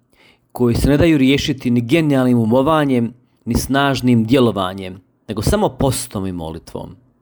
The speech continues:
Možda i tebe, dragi brate i sestro, taru ti problemi. U tu svrhu neka svatko pojača strpljivost u nametnutim patnjama,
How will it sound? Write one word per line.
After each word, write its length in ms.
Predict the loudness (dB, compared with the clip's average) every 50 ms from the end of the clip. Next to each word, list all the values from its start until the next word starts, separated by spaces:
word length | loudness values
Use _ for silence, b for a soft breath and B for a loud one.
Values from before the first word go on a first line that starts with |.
| _ _ _ _ _ _ _ B B B B B B B
Možda 340 | B 2 2 2 4 2 2
i 100 | 2 2
tebe, 260 | 0 -2 0 0 0
dragi 400 | 0 0 0 0 0 0 -2 -4
brate 400 | -2 -2 -2 -2 -2 -2 -4 -2
i 80 | 0 0
sestro, 380 | 0 0 0 0 0 -2 -4
taru 420 | -6 -6 -4 -2 0 0 0 -2 -4
ti 220 | -4 -6 -6 -6
problemi. 640 | -4 -4 -6 -4 -4 -6 -6 -6 -6 -8 -8 -10 -12 -14 -16 -20 _ _ _ _ _ _ _ _ _ b b b b b
U 100 | 0 0
tu 180 | 2 4 2
svrhu 480 | 2 2 2 0 0 0 2 0 -2 -2 -4 -16 _ _ b b b b b
neka 240 | -4 -2 0 0 0
svatko 360 | 0 0 -2 -2 -2 -4 -8
pojača 520 | -4 -2 0 2 2 0 0 -2 -2 0
strpljivost 960 | 0 0 0 0 -2 -4 -4 -2 -2 -2 -4 -4 -10 -16 -16 -18 -20 -20 -20 -16 -8
u 80 | -4
nametnutim 580 | -2 0 0 0 0 0 -2 -4 -4 -4 -6 -4
patnjama, 640 | -2 0 -2 -2 -2 -2 -2 -2 0 -2 -4 -6 -8